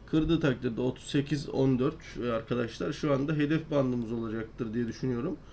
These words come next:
Otuz sekiz on dört, e, kırk bir liralar civarına doğru bir yolculuk başlatması muhtemel olacaktır.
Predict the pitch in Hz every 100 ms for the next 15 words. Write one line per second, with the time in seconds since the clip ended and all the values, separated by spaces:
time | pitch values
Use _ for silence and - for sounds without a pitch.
0 | - - - 135 135 - 156 147 151 139
1 | 127 127 131 - 117 120 117 113 - 151
2 | 147 156 143 127 117 113 107 120 131 123
3 | 117 110 143 151 147 135 127 117 135 135
4 | 123 117 - 92 123 - 165 135 - 135
5 | 147 135 117 113 110 -